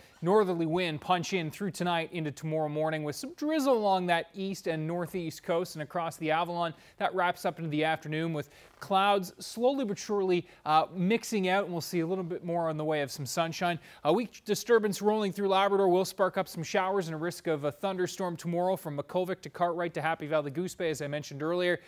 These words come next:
It's a pretty nice day, uh, from the west to the north parts of Labrador, and a, the best forecast for tomorrow will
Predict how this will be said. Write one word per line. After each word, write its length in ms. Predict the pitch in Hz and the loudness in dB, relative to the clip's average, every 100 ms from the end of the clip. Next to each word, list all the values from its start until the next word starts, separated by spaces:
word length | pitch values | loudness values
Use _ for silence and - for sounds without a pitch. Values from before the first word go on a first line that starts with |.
| - - | -16 -10
It's 140 | - | -6
a 60 | 151 | -4
pretty 260 | - 214 | 0 0
nice 280 | 190 175 - | 0 -2 -2
day, 320 | 196 180 170 - - | 2 2 0 -8 -2
uh, 160 | 143 143 | 2 2
from 180 | - 151 | 0 -4
the 80 | |
west 360 | 139 165 185 - | 4 4 4 0
to 80 | - | -4
the 100 | 143 | -2
north 320 | 156 196 196 | -2 -2 -2
parts 280 | 202 180 180 | -2 -2 -4
of 100 | 165 | -2
Labrador, 480 | 165 165 165 175 165 | 0 0 0 0 0
and 80 | |
a, 100 | 143 131 - _ _ - | -4 -8 -16 _ _ -8
the 100 | 135 | -4
best 420 | 165 202 - - | 0 0 -2 -12
forecast 580 | - 165 147 170 147 - | -2 -2 0 0 -2 -4
for 120 | 151 | -10
tomorrow 320 | - 147 147 | -8 -2 0
will 200 | 143 135 | -2 -4